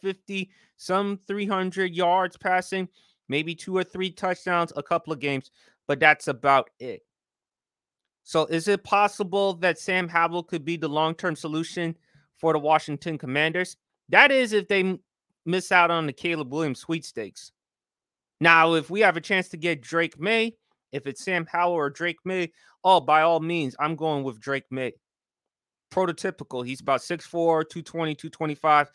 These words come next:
can make all the throws, went to the same school as Sam Howell, but I think that Drake May just has a higher ceiling.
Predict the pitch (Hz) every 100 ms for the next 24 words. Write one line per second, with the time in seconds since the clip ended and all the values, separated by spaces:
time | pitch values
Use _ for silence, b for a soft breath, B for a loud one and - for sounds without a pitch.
0 | b b - 139 143 143 151 131 - 151
1 | 143 139 _ b b _ 127 160 170 156
2 | - 165 151 - 156 143 143 - 135 131
3 | 127 127 - - 147 135 123 147 151 147
4 | 147 147 b b b 127 143 139 147 156
5 | - 165 139 151 139 - _ _ _ _
6 | _ - 135 147 143 143 139 120 131 139
7 | 139 127 127 117 131 123 120 - 123 110
8 | 135